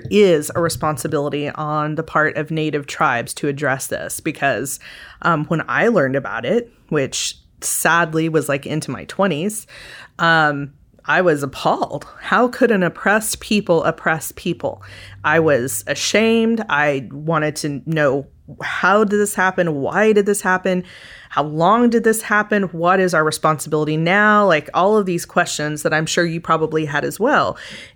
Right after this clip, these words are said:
And, um, <clears throat> later on, when I was, um, I have an elder, um, from the OK Choctaw Tribal Alliance. I used to be an active, uh, member there.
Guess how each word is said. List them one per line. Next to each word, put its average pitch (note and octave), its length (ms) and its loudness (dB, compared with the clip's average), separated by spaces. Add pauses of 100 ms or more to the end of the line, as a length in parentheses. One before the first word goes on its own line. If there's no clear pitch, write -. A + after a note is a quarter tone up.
And, F3 560 4 (140)
um, E3 500 2 (100)
<clears throat> - 60 -20 (340)
later F#3+ 300 4
on, F3+ 360 6
when F3 180 0
I E3 140 2
was, D#3 420 -2
um, D#3 280 -2
I D#3 60 -6
have D#3+ 420 -4
an D#3 240 -4
elder, F3 540 4 (460)
um, D#3 260 0
from E3+ 140 0
the D#3+ 100 0
OK F3+ 260 2
Choctaw D#3+ 320 -2
Tribal D3+ 320 -2
Alliance. D#3 420 -2
I D3+ 40 0
used D3+ 280 -6
to D#3+ 60 -12
be D#3 100 -4
an D3 100 -8
active, D3+ 760 -4
uh, D3+ 160 -8
member E3 400 0
there. C#3+ 360 -4